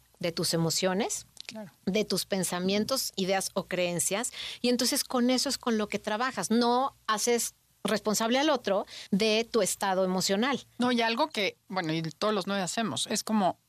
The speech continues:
Speaker 2: "No, esto no me lastima, no me importa", y no, claro que te está doliendo.
Speaker 1: Sí.
Speaker 2: Entonces, como yo me cacho,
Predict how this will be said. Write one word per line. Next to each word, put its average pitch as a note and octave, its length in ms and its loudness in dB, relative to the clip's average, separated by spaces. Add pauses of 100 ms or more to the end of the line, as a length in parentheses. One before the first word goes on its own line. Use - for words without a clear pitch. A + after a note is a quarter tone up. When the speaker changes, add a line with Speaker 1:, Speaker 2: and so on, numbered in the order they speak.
(140)
Speaker 2:
"No, A3 140 0
esto G#3+ 200 -4
no A3+ 120 0
me G#3+ 100 0
lastima, G3 420 -2
no G3 140 0
me F#3 60 0
importa", F#3 460 0
y F3+ 40 -4
no, G#3+ 160 0
claro C4 220 -2
que D4 80 -4
te - 80 -2
está A#3 200 -2
doliendo. G#3 400 0
Speaker 1:
Sí. D#3 160 -4
Speaker 2:
Entonces, G#3 400 0
como G#3 360 2 (120)
yo F3+ 160 -2
me A3 140 2
cacho, E3 380 -4